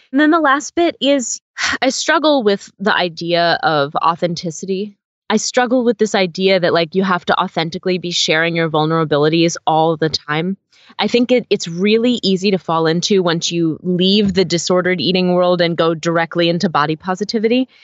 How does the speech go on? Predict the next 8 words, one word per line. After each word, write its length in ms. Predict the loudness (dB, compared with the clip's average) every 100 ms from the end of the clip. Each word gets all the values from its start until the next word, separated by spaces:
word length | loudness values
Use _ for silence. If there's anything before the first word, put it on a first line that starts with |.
| -20 _
because 260 | -2 2 2
it 80 | 2
becomes 300 | 2 2 4
a 60 |
new 160 | 2 2
disorder 500 | 0 -4 -2 0 -2
for 240 | -2 0
you. 320 | 0 0 -2